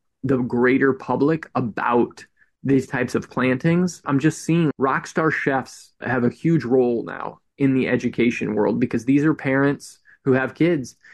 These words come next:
And when they learn about, "Oh, these are these cool native foods, these are important plants for our ecology," and getting the opportunity to eat them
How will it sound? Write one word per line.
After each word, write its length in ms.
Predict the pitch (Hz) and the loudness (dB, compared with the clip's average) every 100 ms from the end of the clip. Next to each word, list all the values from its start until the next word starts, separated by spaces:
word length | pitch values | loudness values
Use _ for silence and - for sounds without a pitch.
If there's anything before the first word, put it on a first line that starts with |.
| - - | -20 -6
And 160 | 131 131 | 0 2
when 120 | 127 | 2
they 140 | 123 | 2
learn 300 | 123 143 151 | 2 2 2
about, 260 | 147 135 117 | 2 0 -2
"Oh, 260 | 190 202 190 | 0 4 4
these 220 | 175 165 | 2 0
are 80 | 165 | 0
these 200 | 165 - | 0 -4
cool 320 | - 170 170 | 0 2 2
native 360 | 160 160 160 | 2 2 0
foods, 540 | 156 - 175 175 156 120 | 0 -2 2 2 2 2
these 220 | 135 139 | 2 4
are 260 | 147 143 - | 4 2 2
important 760 | 139 127 - 147 - 143 139 - - - _ - | -2 -2 2 2 2 -2 -4 -8 -20 -20 _ -2
plants 340 | 143 151 - | 0 0 -4
for 300 | - 139 135 | 0 2 4
our 160 | 131 139 | 2 2
ecology," 880 | 135 - 135 160 151 120 131 127 | 0 0 0 2 0 2 2 2
and 320 | - 123 117 110 | 0 0 -2 -4
getting 320 | - 143 156 143 | 0 2 2 2
the 80 | |
opportunity 540 | 110 127 123 135 127 120 | 0 -2 -2 -2 0 -2
to 180 | 117 - | -4 -2
eat 260 | 185 208 - | 2 2 0
them 360 | - 107 131 135 | -4 -2 -2 -4